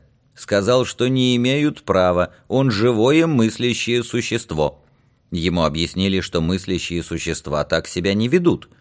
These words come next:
Ерема опять пообещал, что больше не будет. После этого он исчез на год или два. Одни говорили, что он уехал в Нейск и работает экскурсоводом в техническом музее,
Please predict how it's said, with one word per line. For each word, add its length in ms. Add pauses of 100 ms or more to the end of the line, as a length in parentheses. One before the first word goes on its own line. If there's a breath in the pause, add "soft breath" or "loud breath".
(360 soft breath)
Ерема 580
опять 340
пообещал, 640
что 240
больше 340
не 120
будет. 420 (1080 soft breath)
После 340
этого 480 (180)
он 300
исчез 580
на 300
год 240
или 160
два. 400 (960 loud breath)
Одни 380
говорили, 560
что 260
он 120
уехал 500
в 100
Нейск 540 (100)
и 140
работает 540
экскурсоводом 880
в 80
техническом 600
музее, 760